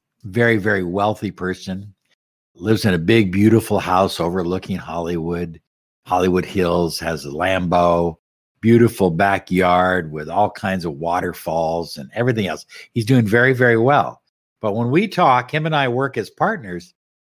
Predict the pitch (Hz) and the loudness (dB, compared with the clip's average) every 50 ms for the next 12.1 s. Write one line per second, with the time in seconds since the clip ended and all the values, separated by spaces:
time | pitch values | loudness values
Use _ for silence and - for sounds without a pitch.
0 | _ _ - 113 117 135 190 208 - 185 190 170 165 160 127 127 117 101 92 87 | _ _ -6 -2 0 0 0 2 2 2 0 2 2 2 2 2 2 2 0 -4
1 | 82 82 78 95 123 170 220 214 107 78 67 65 71 80 - - - - _ _ | -4 -6 -4 -2 0 0 2 0 -2 -4 -6 -10 -12 -16 -18 -20 -20 -20 _ _
2 | _ _ _ _ _ _ _ - 87 107 120 127 120 - - - 104 87 82 82 | _ _ _ _ _ _ _ -12 -8 -6 -6 -6 -8 -12 -10 -8 -8 -8 -8 -10
3 | 85 _ _ _ _ _ _ - - - - 123 123 123 123 123 123 123 127 123 | -14 _ _ _ _ _ _ -20 -10 -4 -2 0 2 4 4 4 4 4 2 2
4 | 120 120 - _ _ _ _ _ 104 104 113 120 120 117 110 107 98 90 87 85 | -2 -6 -14 _ _ _ _ _ -8 -4 -2 -2 0 0 -2 -2 -4 -4 -6 -8
5 | 85 87 85 - _ _ _ _ _ _ _ - - 127 117 107 98 95 90 - | -10 -12 -16 -20 _ _ _ _ _ _ _ -8 -4 -4 -4 -2 -4 -6 -8 -10
6 | - - 104 - - - 95 82 - - 90 80 - 90 - - - - - - | -10 -12 -12 -10 -10 -10 -10 -10 -10 -12 -12 -12 -12 -14 -14 -14 -16 -18 -18 -20
7 | - - - - - _ _ _ _ _ _ _ _ _ _ _ _ - 143 170 | -20 -20 -20 -20 -20 _ _ _ _ _ _ _ _ _ _ _ _ -2 2 6
8 | 190 202 214 214 185 160 147 151 151 147 135 117 92 73 60 - - _ _ _ | 6 8 8 8 6 4 4 4 4 4 2 0 -2 -6 -12 -18 -20 _ _ _
9 | _ _ _ _ _ _ _ _ _ _ _ - 156 196 190 190 - - - 185 | _ _ _ _ _ _ _ _ _ _ _ 0 0 0 0 -2 -8 -10 -8 -10
10 | 185 - - 165 170 180 180 160 139 123 107 80 69 - - _ _ _ _ _ | -8 -8 -4 -2 0 0 0 -2 -4 -6 -8 -10 -12 -18 -20 _ _ _ _ _
11 | _ _ _ _ _ _ _ _ _ - - 151 160 160 165 175 175 170 - - | _ _ _ _ _ _ _ _ _ -4 -2 -2 0 2 2 0 0 -2 -10 -20
12 | - - | -20 -20